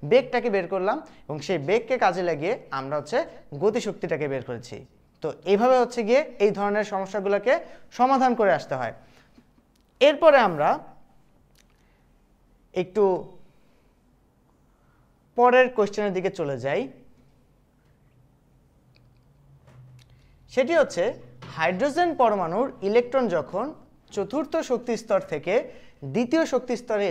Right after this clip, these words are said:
স্থানান্তরিত হয়, তখন সৃষ্ট বর্ণালী রেখার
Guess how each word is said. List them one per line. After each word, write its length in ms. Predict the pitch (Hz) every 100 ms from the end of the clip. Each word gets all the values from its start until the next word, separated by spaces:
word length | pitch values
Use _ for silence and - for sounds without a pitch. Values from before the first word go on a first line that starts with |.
| 160
স্থানান্তরিত 640 | - 165 180 185 185 180 147
হয়, 220 | 139 208 285 - - - 175
তখন 280 | 180 247 180 - - -
সৃষ্ট 340 | 254 269 - 302 294 208
বর্ণালী 400 | 196 202 214 214
রেখার 360 | 170 165 165 220